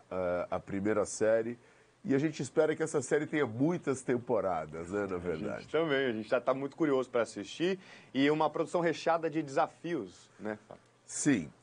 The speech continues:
Speaker 1: é, assim, a produção foi bem desafiante mesmo, porque a gente filmou num tempo curto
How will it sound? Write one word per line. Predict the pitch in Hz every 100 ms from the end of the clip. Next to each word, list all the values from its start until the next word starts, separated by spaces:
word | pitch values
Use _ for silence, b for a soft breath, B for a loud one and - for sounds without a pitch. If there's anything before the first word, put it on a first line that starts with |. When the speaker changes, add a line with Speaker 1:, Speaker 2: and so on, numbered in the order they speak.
| -
Speaker 1:
é, | 120 120 120
assim, | 117 113 131
a | 113
produção | 123 127 - 147
foi | -
bem | 123 101 127
desafiante | 104 120 - 107 104 87
mesmo, | 95 113 107
porque | - - - 98 98 98 92 87 76 B B B -
a | -
gente | 107 131
filmou | - 131 135
num | 135
tempo | - 135 131
curto | - - 156 - -